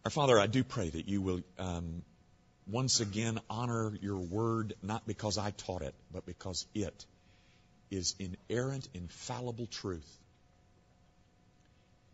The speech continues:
Because it contains no, no contradictions,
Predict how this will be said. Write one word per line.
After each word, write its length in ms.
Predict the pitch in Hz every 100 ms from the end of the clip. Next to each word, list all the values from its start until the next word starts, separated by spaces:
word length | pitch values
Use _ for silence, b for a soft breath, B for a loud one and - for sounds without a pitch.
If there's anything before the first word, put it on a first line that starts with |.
| - -
Because 380 | 98 - 107 - -
it 320 | 117 - -
contains 540 | 110 98 110 95 90
no, 520 | 95 117 123 110 95 85 - - - - - - _ _ - - - - - - - - - - - - - - - - - - - - - _ - - - - - - - - -
no 160 | 117
contradictions, 1000 | 110 120 107 82 101 - 110 107 - -